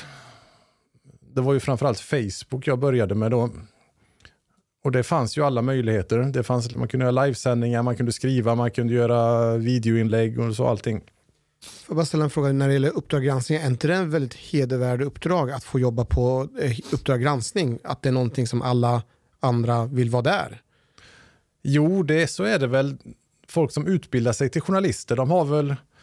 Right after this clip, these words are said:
Speaker 1: eh, Uppdrag granskning ofta som något slags mål, kan
Speaker 2: Mm.
Speaker 1: jag tänka mig. Eh, Uppdrag granskning var egentligen det första jag gjorde.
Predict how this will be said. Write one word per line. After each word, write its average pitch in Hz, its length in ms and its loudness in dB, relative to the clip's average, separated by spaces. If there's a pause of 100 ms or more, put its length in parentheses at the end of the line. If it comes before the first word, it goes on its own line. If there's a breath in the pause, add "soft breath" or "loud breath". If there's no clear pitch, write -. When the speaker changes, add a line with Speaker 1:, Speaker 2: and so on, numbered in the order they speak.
(760 soft breath)
Speaker 1:
eh, 123 340 2 (260 loud breath)
Uppdrag 135 280 -2
granskning 127 560 0 (260)
ofta - 340 -2
som 117 360 0 (340 loud breath)
något 113 160 -2
slags - 280 0
mål, 135 340 4
kan 143 180 -2
Speaker 2:
Mm. 131 100 2
Speaker 1:
jag 143 120 2
tänka 131 220 -2
mig. 127 180 0 (1400 loud breath)
Eh, 131 120 -10 (160)
Uppdrag 131 240 0
granskning 135 400 0
var 170 100 0
egentligen 147 240 0
det 127 80 -2
första - 520 -2
jag 180 120 2
gjorde. 156 340 2